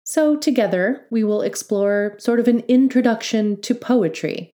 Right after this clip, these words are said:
It's not a comprehensive introduction to, like, all of the poetic traditions of English and American history. No, I can't go through all of that. But it is a series of little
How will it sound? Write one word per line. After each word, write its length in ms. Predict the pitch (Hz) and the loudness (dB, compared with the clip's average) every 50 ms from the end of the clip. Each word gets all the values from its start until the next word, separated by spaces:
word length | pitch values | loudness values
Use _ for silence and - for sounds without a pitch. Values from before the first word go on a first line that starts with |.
| _ _ - - - - _ _ - | _ _ -20 -20 -20 -20 _ _ -4
It's 180 | 233 240 - | -2 0 2
not 160 | 269 269 294 311 | 2 2 2 2
a 80 | 320 | 0
comprehensive 1000 | 311 - - - - 233 226 226 220 240 220 190 202 190 190 185 - 247 247 247 269 | -2 -4 -8 -4 0 0 0 2 2 0 0 0 0 0 0 0 0 0 0 2 0
introduction 760 | 262 254 247 254 247 247 240 240 - - 247 233 233 233 220 | 0 0 0 0 0 0 -2 -2 -2 0 0 2 2 2 0
to, 220 | - - 175 165 165 | 0 -2 -4 -2 -2
like, 220 | 156 156 156 151 | -2 -2 -4 -4
all 200 | - - 180 180 | -4 -4 -2 -2
of 120 | 180 175 170 | -2 -2 -2
the 100 | 180 170 | -2 -4
poetic 600 | 170 - 170 165 165 160 165 160 160 - - - | -4 -2 -2 -2 0 0 -2 -4 -6 -8 -14 -10
traditions 640 | - 180 170 180 175 175 - 180 175 170 170 165 156 | -8 -4 -2 -2 -2 -2 -2 -2 0 0 0 0 0
of 140 | 165 151 156 | -2 -2 -2
English 440 | - 175 175 170 165 165 160 160 - | -2 -2 0 0 0 0 -2 -2 -4
and 80 | 160 156 | -4 -4
American 760 | 156 160 165 165 156 160 160 - 170 156 156 156 151 156 160 - - - - - - | -2 -2 -2 -2 -2 -4 -4 -4 -4 -4 -4 -4 -4 -6 -8 -12 -18 -20 -20 -14 -6
history. 680 | - 269 254 254 - - 202 190 180 170 165 165 165 - - | -2 -2 -2 -2 -2 -4 -2 -2 0 0 0 -2 -2 -4 -4
No, 360 | 190 185 170 139 - 165 165 - - - - - - | -4 -4 -2 -2 -2 -4 -8 -10 -18 -20 -18 -12 -8
I 60 | - | -6
can't 280 | 175 - 233 214 196 - | -4 0 0 0 0 0
go 160 | 196 185 175 | 0 0 0
through 220 | 175 185 165 160 - | 0 0 -2 -2 -2
all 340 | - 170 170 165 156 - | -2 -2 0 0 -2 -2
of 240 | - 170 160 151 156 | -2 -4 -6 -6 -6
that. 400 | - 170 160 151 151 - - - _ _ - - - - - - _ - | -4 -4 -4 -4 -4 -8 -10 -18 _ _ -20 -20 -20 -20 -20 -20 _ -2
But 160 | 202 240 240 | 0 2 2
it 100 | 269 240 | 4 4
is 400 | 294 330 359 285 214 196 196 196 | 4 4 4 2 2 0 -2 -4
a 120 | - 202 | -4 -6
series 760 | 190 - - - 233 240 240 247 247 240 240 240 233 226 - | -4 -6 -6 -2 -2 0 2 2 2 2 2 0 0 -2 -4
of 520 | - - 196 185 180 180 180 175 170 - - _ _ _ _ _ _ _ - - - | -6 -4 -4 -2 -2 -2 -4 -6 -10 -16 -20 _ _ _ _ _ _ _ -20 -8 -2
little 420 | 240 277 320 339 339 330 320 320 | 0 0 2 2 2 0 0 0